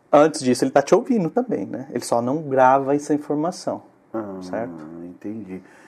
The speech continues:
Speaker 2: O que que isso pode ser ruim pra gente?
Speaker 1: Eu, eu acho que isso pode ser ruim quando a informação vaza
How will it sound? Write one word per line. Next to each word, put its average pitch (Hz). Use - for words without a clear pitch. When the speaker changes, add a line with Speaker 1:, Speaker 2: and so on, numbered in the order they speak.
Speaker 2:
O 127
que 151
que 156
isso 156
pode 131
ser 117
ruim 117
pra 110
gente? 98
Speaker 1:
Eu, 113
eu 135
acho 147
que -
isso 151
pode 147
ser 156
ruim 143
quando 151
a 151
informação 151
vaza 131